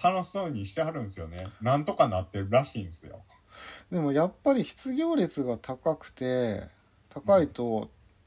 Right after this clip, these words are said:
Speaker 2: その、犯罪率も上がると思うんですよ。
Speaker 1: あー、なるほど。
Speaker 2: だから、
Speaker 1: はい。
Speaker 2: なんて言うんだろう。すごいその、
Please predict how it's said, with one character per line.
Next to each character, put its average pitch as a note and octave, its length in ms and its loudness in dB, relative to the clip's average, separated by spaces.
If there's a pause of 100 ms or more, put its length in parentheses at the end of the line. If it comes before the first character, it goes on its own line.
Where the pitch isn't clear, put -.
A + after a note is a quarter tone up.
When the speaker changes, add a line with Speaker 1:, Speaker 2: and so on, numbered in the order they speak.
(100)
Speaker 2:
そ - 220 -8
の、 G#2+ 480 -6 (120)
犯 B3+ 220 4
罪 C#4 200 4
率 C#3 200 0
も A2 160 0
上 - 60 -6
が D#3 80 2
る E3+ 100 0
と F3 100 -4
思 D#3+ 200 -2
う - 20 -4
ん A#2+ 60 -6
で G#2+ 80 -6
す G2+ 140 -12
よ。 G#2 200 -8 (720)
Speaker 1:
あ F#2+ 680 4
ー、 - 20 -8
な F#2+ 140 -2
る G2+ 100 -2
ほ G2 140 -2
ど。 F#2 260 -6 (100)
Speaker 2:
だ - 80 -6
か G2 100 0
ら、 - 100 2
Speaker 1:
は A2 460 0 (460)
い。 - 40 -14
Speaker 2:
な C#3 120 -6
ん F#3 80 -4
て - 120 -8
言 - 20 -4
う A2+ 40 -4
ん G#2 40 -6
だ - 100 -6
ろ - 220 -12 (340)
う。 - 40 -20
す - 160 -4
ご E3 180 2
い C#3 60 0
そ B2+ 160 -6
の、 G#2+ 340 -4